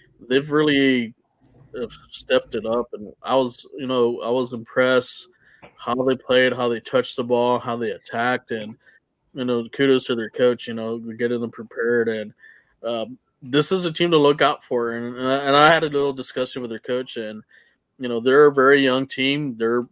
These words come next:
mostly sophomores and freshmen. They only, he only has two seniors on this team. So this team could be a threat for the next couple of years. And,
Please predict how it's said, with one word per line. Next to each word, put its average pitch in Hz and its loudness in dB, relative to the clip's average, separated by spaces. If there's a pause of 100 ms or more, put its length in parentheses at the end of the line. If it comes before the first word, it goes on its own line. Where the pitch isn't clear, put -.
mostly 127 -2
sophomores 127 -2
and 131 -6
freshmen. 127 -4
They 113 -8
only, 123 -2
he 120 -6
only 131 2
has 139 2
two 139 -6
seniors 135 -4
on 113 -6
this 110 -14
team. 113 -14
So 107 -16 (440)
this 135 0
team 147 0
could 135 -4
be 127 0
a 127 4
threat 123 -2
for - -12
the 120 -6
next 120 -8
couple 123 -4
of 120 0
years. 135 4
And, 117 -4